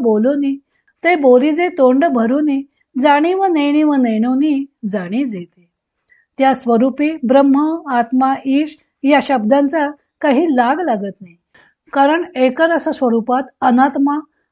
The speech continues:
व नियम्य यांच्या सापेक्ष असणारे जे ब्रह्म, आत्मा, ईश हे जे बोलणे, त्यांच्या सापेक्ष जे न बोलणे, त्या न बोलण्याला देखील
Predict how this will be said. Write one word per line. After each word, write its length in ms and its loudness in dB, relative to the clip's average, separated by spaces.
व 80 4
नियम्य 600 2
यांच्या 360 2
सापेक्ष 520 -2
असणारे 560 0
जे 180 -2
ब्रह्म, 540 -6
आत्मा, 580 -4
ईश 360 -2
हे 120 4
जे 180 2
बोलणे, 480 -2
त्यांच्या 300 2
सापेक्ष 520 -2
जे 240 2
न 100 0
बोलणे, 600 -2
त्या 140 2
न 100 2
बोलण्याला 720 2
देखील 460 0